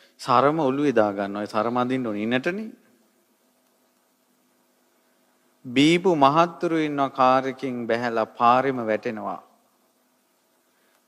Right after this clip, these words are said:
පාරේ බුදියාගෙන ඉන්නවා බීපු එකාට පාර පේන්නේ නෝන ඇඳට කළු බෙඩ්ෂීට් එකක් දාලා වගේ.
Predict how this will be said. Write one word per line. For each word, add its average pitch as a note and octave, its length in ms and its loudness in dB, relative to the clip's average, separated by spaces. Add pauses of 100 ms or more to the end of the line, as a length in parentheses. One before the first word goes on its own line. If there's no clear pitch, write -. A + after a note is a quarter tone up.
පාරේ C3 340 6
බුදියාගෙන B2 460 -2
ඉන්නවා A2+ 240 -6
බීපු B2+ 400 -4
එකාට A2 480 -2
පාර A2+ 340 -4
පේන්නේ G2+ 500 -8 (500)
නෝන A#2+ 340 -2
ඇඳට A2 400 -4
කළු A2+ 380 -6 (420)
බෙඩ්ෂීට් A2 540 -6
එකක් G2 100 -10 (180)
දාලා G#1+ 300 -8
වගේ. - 400 -14